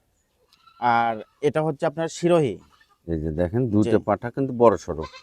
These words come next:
Speaker 2: বয়স কি হয়েছে এগুলার?
Speaker 1: এগুলা ছয় মাস প্লাস বয়স, সাত
Speaker 2: আচ্ছা,
Speaker 1: মাস
Speaker 2: একটা
Speaker 1: চলছে।
Speaker 2: পাঠা দিয়ে দেন তো হাতে, একটা
Speaker 1: জি,
Speaker 2: দেখাই।
Speaker 1: একটাই দেখেন।
Speaker 2: এই যে দেখেন,
Speaker 1: এই যে
Speaker 2: এই
Speaker 1: দেখেন।
Speaker 2: পাঠাটা দেখেন।
Speaker 1: কেটা করে
Speaker 2: নাক,
Speaker 1: দেখেন।
Speaker 2: কান, মুখ,
Speaker 1: হ্যাঁ,
Speaker 2: ভাই ঘুরা দেন,
Speaker 1: বরাবর।
Speaker 2: এপার ওপার একই রকম না কালার?
Speaker 1: একই কালার।
Speaker 2: এই যে দেখছেন,
Speaker 1: এ
Speaker 2: একবারে।
Speaker 1: বাবা,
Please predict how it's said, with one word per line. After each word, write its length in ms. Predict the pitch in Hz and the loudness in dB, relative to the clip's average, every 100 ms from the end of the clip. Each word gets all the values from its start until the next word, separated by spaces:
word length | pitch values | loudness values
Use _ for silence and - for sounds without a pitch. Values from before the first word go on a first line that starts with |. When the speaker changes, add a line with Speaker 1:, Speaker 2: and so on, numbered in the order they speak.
| - 113 | -8 8
Speaker 2:
বয়স 260 | 156 175 | 10 10
কি 100 | - | 8
হয়েছে 220 | 151 120 104 | 6 8 2
এগুলার? 240 | 98 135 | 2 0
Speaker 1:
এগুলা 300 | - 160 226 | 2 2 2
ছয় 260 | 240 214 208 | 0 0 2
মাস 240 | 190 175 | 0 -2
প্লাস 240 | - 175 127 107 | 2 4 4 2
বয়স, 200 | 120 180 | -2 -2
সাত 160 | 214 | 2
Speaker 2:
আচ্ছা, 140 | 131 139 | 4 4
Speaker 1:
মাস 120 | 131 | 6
Speaker 2:
একটা 120 | 180 | 8
Speaker 1:
চলছে। 160 | 143 160 | 8 4
Speaker 2:
পাঠা 260 | 165 165 | 4 4
দিয়ে 200 | 160 160 | 8 8
দেন 180 | 143 139 | 8 6
তো 100 | 135 | 4
হাতে, 220 | 131 - 175 175 | 2 2 -4 -4
একটা 260 | 131 - 110 | -6 -6 -2
Speaker 1:
জি, 40 | |
Speaker 2:
দেখাই। 260 | 107 117 123 | 0 0 -2
Speaker 1:
একটাই 340 | 131 - 113 | -4 -6 -6
দেখেন। 320 | 104 101 - 95 | -6 -8 -4 0
Speaker 2:
এই 120 | 101 | 2
যে 120 | 101 | 4
দেখেন, 300 | 98 95 139 | 2 2 0
Speaker 1:
এই 60 | 170 | -2
যে 100 | 117 | -2
Speaker 2:
এই 60 | |
Speaker 1:
দেখেন। 180 | 107 92 | 0 2
Speaker 2:
পাঠাটা 340 | 98 95 87 | 2 2 0
দেখেন। 300 | 80 80 85 76 - | 0 -4 -6 -12 -4
Speaker 1:
কেটা 200 | 151 139 | -2 0
করে 100 | 120 | 6
Speaker 2:
নাক, 320 | 127 139 139 | 10 10 8
Speaker 1:
দেখেন। 60 | 139 | 6
Speaker 2:
কান, 340 | 131 127 127 123 | 4 6 6 6
মুখ, 320 | 123 123 117 - | 6 6 4 4
Speaker 1:
হ্যাঁ, 100 | 120 | 6
Speaker 2:
ভাই 100 | 139 | 8
ঘুরা 260 | 147 147 | 10 10
দেন, 160 | 110 101 | 8 6
Speaker 1:
বরাবর। 140 | 117 | 4
Speaker 2:
এপার 140 | 127 127 | 6 6
ওপার 200 | 131 127 | 6 6
একই 180 | 123 | 6
রকম 220 | 156 117 107 | 4 2 0
না 160 | 127 | -2
কালার? 280 | - 120 180 196 | 0 2 2 4
Speaker 1:
একই 320 | 208 240 233 | 4 6 4
কালার। 480 | 110 95 - - 87 | 2 -4 -8 -6 -2
Speaker 2:
এই 60 | |
যে 100 | 87 | 0
দেখছেন, 360 | 87 117 - 104 - _ _ _ | 2 0 0 -4 -6 _ _ _
Speaker 1:
এ 60 | 120 | -2
Speaker 2:
একবারে। 400 | 127 165 95 82 | 0 2 2 2
Speaker 1:
বাবা, 140 | 143 | 0